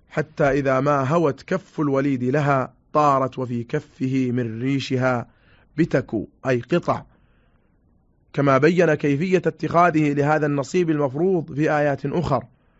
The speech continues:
كقوله: "لأقعدن لهم صراطك المستقيم ثم لآتينهم من بين أيديهم ومن خلفهم وعن أيمانهم وعن شمائلهم ولا تجد أكثرهم شاكرين"، وقوله: "أرأيتك هذا الذي كرمت علي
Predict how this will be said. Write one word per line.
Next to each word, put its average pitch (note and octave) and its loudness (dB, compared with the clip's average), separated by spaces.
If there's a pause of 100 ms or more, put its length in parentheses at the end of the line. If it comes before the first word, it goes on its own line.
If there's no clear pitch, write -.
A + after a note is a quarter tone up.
(340)
كقوله: F3+ 2
"لأقعدن E3+ -2
لهم D#3+ 0
صراطك D#3 -2
المستقيم D#3 -2 (440)
ثم F3+ 2
لآتينهم D3 -2
من C#3 -4
بين C#3+ -2
أيديهم C#3+ -2
ومن C3+ -4
خلفهم D#3 -2
وعن C3+ -4
أيمانهم D3+ -2
وعن C#3+ 0
شمائلهم C#3+ 0 (600)
ولا C#3 2
تجد B2+ -2
أكثرهم B2 -2
شاكرين"، A#2+ -4 (720)
وقوله: C#3 0
"أرأيتك D3+ 0
هذا D#3 2
الذي D3 0
كرمت C#3+ -4
علي D3+ 0